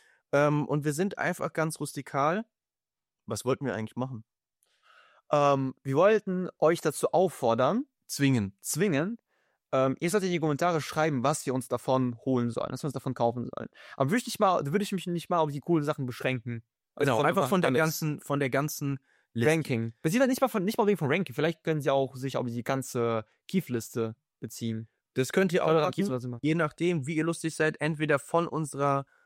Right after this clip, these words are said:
Speaker 1: äh, Tierlist hier oder von der Seite Shoutout an Keith, fünfzehnte Mal.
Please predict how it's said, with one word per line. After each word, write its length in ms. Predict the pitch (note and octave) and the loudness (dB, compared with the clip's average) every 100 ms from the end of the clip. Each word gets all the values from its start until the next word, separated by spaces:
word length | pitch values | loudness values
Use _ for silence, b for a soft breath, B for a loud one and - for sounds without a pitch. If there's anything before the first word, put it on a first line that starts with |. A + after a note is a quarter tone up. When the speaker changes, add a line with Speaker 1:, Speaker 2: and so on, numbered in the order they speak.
| b _ | b _
Speaker 1:
äh, 340 | C3 B2+ B2+ B2 | 4 6 4 2
Tierlist 500 | - - F3+ D#3 C#3+ | -4 0 2 2 -4
hier 240 | - D#3 D3+ | -2 0 2
oder 340 | C#3+ D#3+ D#3 | 2 4 2
von 480 | D3 - C#3+ C#3+ C#3 | 2 -2 0 0 -2
der 340 | B2+ B2+ B2 | 0 2 2
Seite 460 | A#2+ A#2 B2+ C#3 C#3 | 2 2 2 2 -4
Shoutout 320 | - B2+ B2+ | 0 -2 0
an 80 | A#2+ | -4
Keith, 300 | A#2 C#3+ C#3+ | -4 -8 -8
fünfzehnte 480 | - C#3+ C3+ D3 C#3 | -6 -6 -4 -6 -4
Mal. 220 | C3+ C3+ | 0 0